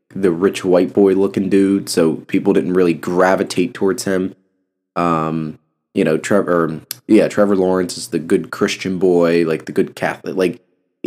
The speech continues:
everybody could pull for him, like, "Oh, he's the good boy," and he's the, you know.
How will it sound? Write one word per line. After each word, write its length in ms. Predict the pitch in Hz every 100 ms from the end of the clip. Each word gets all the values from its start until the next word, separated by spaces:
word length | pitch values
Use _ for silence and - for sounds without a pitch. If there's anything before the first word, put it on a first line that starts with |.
| 101
everybody 520 | 113 107 113 104 98
could 280 | - 92 - -
pull 240 | - 117
for 240 | 101 90 95
him, 260 | 110 92
like, 160 | 73 82
"Oh, 140 | 120
he's 260 | 101 104 95
the 80 | 101
good 280 | 123 -
boy," 340 | - 98 95 85
and 80 | 90
he's 200 | 98 -
the, 120 | 85
you 160 | 82 87
know. 160 | 58